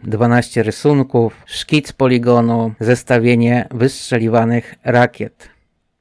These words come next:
Do tego, jak wspomnieliśmy, dołożono części zdobytej rakiety, których w sumie było osiem. Te części rakiety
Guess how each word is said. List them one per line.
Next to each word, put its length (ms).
Do 200
tego, 300
jak 180
wspomnieliśmy, 1080
dołożono 1040
części 760
zdobytej 560
rakiety, 500
których 500
w 60
sumie 320
było 320
osiem. 500
Te 120
części 480
rakiety 800